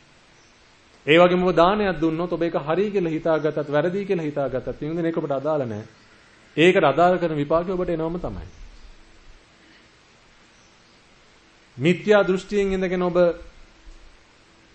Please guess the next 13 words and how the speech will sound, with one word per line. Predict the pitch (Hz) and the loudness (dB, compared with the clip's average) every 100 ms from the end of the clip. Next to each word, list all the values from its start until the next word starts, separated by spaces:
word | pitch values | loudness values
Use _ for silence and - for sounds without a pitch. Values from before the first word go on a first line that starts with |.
| _ _ _ _ | _ _ _ _
ඇතනම | 135 190 185 156 | -2 2 2 4
වැරදි | 151 165 196 196 | 4 4 2 2
කියලා, | 196 190 175 - | 2 2 0 -6
නැත්නම් | 160 160 170 | -6 -2 0
ඔබ | 180 151 - - _ _ _ _ _ _ _ _ - | 2 0 -2 -16 _ _ _ _ _ _ _ _ -2
පින | 180 208 190 160 - - - - _ - | 2 2 2 -2 -14 -20 -20 -20 _ -2
පිනක් | 175 208 202 | 2 2 2
නෙමෙයි | 165 165 190 208 | 0 2 2 0
කියලා | 214 196 | 0 0
හිතාගෙන | 180 185 175 170 | 0 0 0 0
හෝ | 160 156 143 | -4 -2 0
වේවා, | 123 104 104 - _ _ _ _ | -2 -4 -8 -14 _ _ _ _
පව | 160 | 2